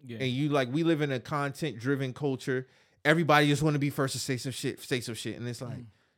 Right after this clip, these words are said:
Speaker 2: dog, do you know what's really going on between these two countries?
Speaker 1: Yeah, about to say, it's been going on for a long time. And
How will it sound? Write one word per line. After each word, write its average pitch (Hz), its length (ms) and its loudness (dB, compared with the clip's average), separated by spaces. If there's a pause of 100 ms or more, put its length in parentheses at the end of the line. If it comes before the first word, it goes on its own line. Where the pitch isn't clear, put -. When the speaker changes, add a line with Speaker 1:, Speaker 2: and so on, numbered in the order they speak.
Speaker 2:
dog, 135 220 0
do 127 80 -2
you 226 140 0
know 349 140 2
what's 202 140 0
really 180 200 -2
going 165 260 -2
on 160 120 -4
between 160 220 -6
these 160 140 -4
two 160 80 -8
countries? 160 460 -10 (320)
Speaker 1:
Yeah, 147 160 -10
about 160 220 -8
to 147 60 -8
say, 196 240 -10
it's 147 200 -8
been 170 140 -12
going 160 260 -10
on 160 120 -10
for 156 160 -10
a 143 40 -8
long 151 300 -10
time. 175 340 -10
And 147 300 -6